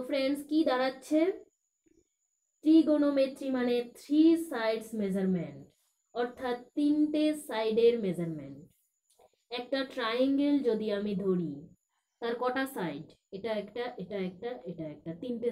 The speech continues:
side। তার measurement আমরা trigonometry দিয়ে করতে পারবো। এটাই হচ্ছে ট্রিগোনোমেট্রির main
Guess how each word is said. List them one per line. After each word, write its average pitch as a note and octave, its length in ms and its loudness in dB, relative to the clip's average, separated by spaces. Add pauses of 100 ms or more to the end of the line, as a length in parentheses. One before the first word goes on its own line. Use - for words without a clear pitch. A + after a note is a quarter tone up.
side। C3 260 -12 (1040)
তার C4 220 2
measurement B3+ 500 2
আমরা A#3+ 160 2 (100)
trigonometry A#3+ 680 4
দিয়ে A3 160 0 (100)
করতে E3+ 260 -6 (100)
পারবো। C3+ 280 -16 (1000)
এটাই C4+ 300 -2
হচ্ছে C#4 220 -8 (100)
ট্রিগোনোমেট্রির A#3 720 -4 (120)
main G#3 220 -6